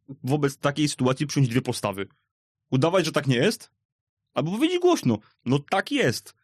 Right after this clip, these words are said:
I zastanowić się, co z tym zrobimy. Więc ja jestem z tej grupy, która woli powiedzieć,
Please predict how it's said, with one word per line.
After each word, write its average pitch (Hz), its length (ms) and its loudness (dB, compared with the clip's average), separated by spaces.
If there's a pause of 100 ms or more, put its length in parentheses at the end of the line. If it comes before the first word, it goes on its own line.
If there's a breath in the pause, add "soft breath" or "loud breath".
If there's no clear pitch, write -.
(400)
I 160 180 -4
zastanowić 170 460 -2
się, - 80 -6
co - 120 -4
z - 60 -10
tym 269 160 2
zrobimy. 127 380 4 (640)
Więc 120 160 -2
ja 170 120 4
jestem 208 260 4
z - 60 -6
tej 175 120 2
grupy, 139 220 2
która 175 200 -2
woli 165 180 0
powiedzieć, 165 400 -4